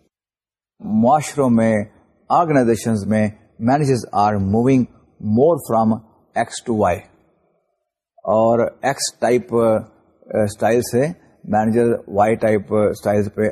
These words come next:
آ رہے ہیں، اور سوسائٹیز بھی at large، سوسائٹی بھی at large more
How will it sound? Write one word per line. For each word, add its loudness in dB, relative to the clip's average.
آ 0
رہے -2
ہیں، 0
اور 0
سوسائٹیز 0
بھی 0
at -2
large، -2
سوسائٹی -2
بھی 0
at 0
large 0
more 2